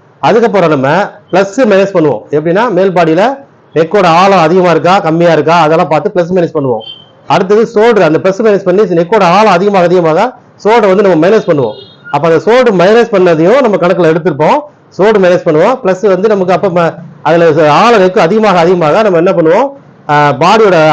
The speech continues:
அப்பர் செஸ்டோட மே-, ஆ, மேல் பாடியோட அளவை வந்து கம்மி பண்ணுவோம், குறைப்போம். அதிகமா நெக் இருக்கும் பொழுது விரிய தன்மை வரும், அப்ப லூஸ் அதிகமா இருக்கக்கூடாதுன்றதுக்காக அப்ப அதை குறைச்சிருவோம். அப்ப மிடில் செஸ்ட்ல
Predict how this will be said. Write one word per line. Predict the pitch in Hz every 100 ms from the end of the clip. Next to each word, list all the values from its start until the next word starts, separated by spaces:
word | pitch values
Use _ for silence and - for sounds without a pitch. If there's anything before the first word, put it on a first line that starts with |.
| 143
அப்பர் | 139 208 185
செஸ்டோட | - 170 156
மே-, | 165 160 139
ஆ, | 139 135 165
மேல் | 220
பாடியோட | 196 175 156
அளவை | 165 196 160
வந்து | 214 302 - - - -
கம்மி | 180 220
பண்ணுவோம், | 175 135 120
குறைப்போம். | 180 190 147 127
அதிகமா | 151 214 214 180
நெக் | 175 185
இருக்கும் | 151 147
பொழுது | 175 180
விரிய | 202 170
தன்மை | 156 143
வரும், | 143 226 - - _
அப்ப | 147 156 185
லூஸ் | 220 190
அதிகமா | 185 175
இருக்கக்கூடாதுன்றதுக்காக | 160 151 147 139 135 127 117 127
அப்ப | 143 185
அதை | 160
குறைச்சிருவோம். | 196 202 151 117 - - - 147
அப்ப | 156
மிடில் | 190 285 233
செஸ்ட்ல | 208 196